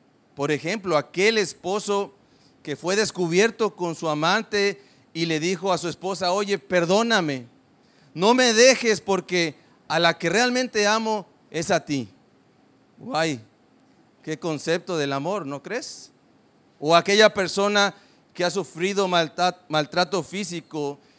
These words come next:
y cua-, y cuando le preguntan, "¿Por qué es que sigues permitiendo eso?", te dice, "Es que yo realmente amo a esa persona".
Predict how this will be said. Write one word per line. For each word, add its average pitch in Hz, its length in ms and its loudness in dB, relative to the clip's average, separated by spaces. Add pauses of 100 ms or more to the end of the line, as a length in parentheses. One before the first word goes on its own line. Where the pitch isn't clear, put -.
y 160 140 -4
cua-, 175 260 -4
y 165 120 -4
cuando 175 280 0
le 175 100 2
preguntan, 190 600 0
"¿Por 180 220 -6
qué 233 160 -2
es 240 100 -4
que 208 120 -8
sigues 226 280 -6
permitiendo 180 800 -4
eso?", 185 440 -4 (440)
te 151 120 0
dice, 165 520 0 (280)
"Es 131 200 -4
que 180 160 -2
yo 175 180 0
realmente 170 720 -2 (100)
amo 156 400 0
a 139 80 -2
esa 143 280 -6
persona". 123 500 -10